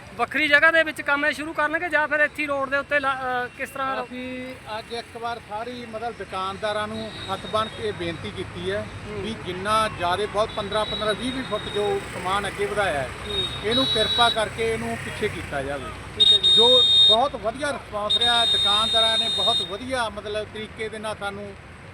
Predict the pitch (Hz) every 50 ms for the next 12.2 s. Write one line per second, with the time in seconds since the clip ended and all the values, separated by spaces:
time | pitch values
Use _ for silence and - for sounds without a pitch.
0 | - - - 190 208 - 220 214 220 214 202 185 185 190 196 196 196 196 196 190
1 | - - 202 202 190 170 170 165 - - 185 202 214 214 - 202 214 214 202 -
2 | 220 220 190 - 202 190 208 208 185 160 143 135 135 156 175 202 214 - - -
3 | 208 196 180 170 196 208 233 269 277 269 247 247 233 208 240 240 226 202 185 190
4 | 185 185 180 185 202 202 214 233 226 - 233 214 220 226 240 240 233 220 - 220
5 | 208 208 208 214 214 226 220 220 220 226 233 254 247 226 - 208 208 208 214 -
6 | - 220 226 226 240 226 - 202 202 202 202 196 196 196 - 208 202 196 185 -
7 | - - - 214 214 208 190 165 170 220 226 233 233 220 - 202 214 190 208 208
8 | 214 214 220 226 226 214 - 254 - 220 285 277 269 220 214 214 220 226 220 214
9 | 196 - 196 196 196 214 220 196 214 226 208 170 196 247 285 254 185 202 190 190
10 | 190 214 208 165 196 202 196 185 - 190 185 180 180 180 170 165 160 156 143 139
11 | 135 127 120 104 - - - - - - - 233 220 226 202 190 185 170 - -
12 | - 262 262